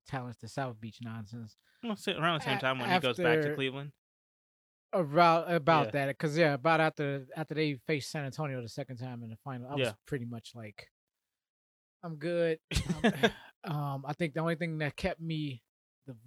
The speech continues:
Speaker 1: very few things I was watching, I was watching Golden State. They, 'cause they just came on the scene,
Speaker 2: Yeah.
Speaker 1: and it was very interesting at first,
Speaker 2: It was
Speaker 1: yeah.
Speaker 2: fun to watch.
Speaker 1: Very, you know. After
Speaker 2: Before
Speaker 1: that, it just
Speaker 2: K D got
Speaker 1: kinda,
Speaker 2: there.
Speaker 1: yeah, mm.
Speaker 2: <laughs>
Speaker 1: And before that, s-, this, this fake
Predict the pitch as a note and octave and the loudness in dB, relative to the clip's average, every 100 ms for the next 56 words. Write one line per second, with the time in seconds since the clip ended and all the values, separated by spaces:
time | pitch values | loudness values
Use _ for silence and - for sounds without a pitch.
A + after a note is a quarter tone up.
0 | C3 - E3+ E3 - D#3 D#3 C#3+ C#3+ B2+ | -12 -2 0 0 -4 -8 -6 -2 -4 -2
1 | C#3+ A#2 B2 B2+ C3 B2+ B2 A2 G2+ A#2 | -4 -4 -8 -6 -6 -6 -8 -8 -8 -10
2 | G#2+ _ C#3 A#2+ - B2+ A#2+ C3 - D#3 | -12 _ -10 -8 -8 -8 -6 -8 -4 -4
3 | C#3 C3+ B2 - C3+ B2+ C#3 B2 _ C3+ | -4 -6 -8 -8 -8 0 0 0 _ -12
4 | C3 B2+ C#3+ C3+ C#3+ A#2 - B2+ A#2+ C3 | -8 -2 -2 0 -4 -6 -10 -12 -10 -6
5 | B2+ B2+ B2+ C3+ C3 D3+ C3+ - - D3+ | -2 0 2 6 6 4 -2 -10 -6 0
6 | D#3 B2 A2 - C3+ C#3 B2+ B2+ - _ | 2 0 -4 -12 -12 -10 -10 -12 -16 _
7 | _ _ F#3 G#3+ G#3 G#3+ G#3+ D3 E3+ C3 | _ _ -4 0 2 6 8 8 8 6
8 | A2+ A2 A2 G#2 - - D3 C#3+ D3 G#3 | 6 6 4 4 2 0 0 -4 0 0
9 | - B3 - - _ _ _ _ _ _ | 2 0 -2 -16 _ _ _ _ _ _
10 | _ _ C3+ C3 B2 D3+ C#3 B2+ - - | _ _ -10 -8 -4 -2 0 -2 -4 -8
11 | - D3 C3 A2 F#2+ C3+ B2+ _ C3 - | -6 -6 -8 -12 _ -20 -20 _ -12 -12
12 | - - - _ _ _ _ _ _ F#3 | -12 -16 -20 _ _ _ _ _ _ 6
13 | D3 - | 6 4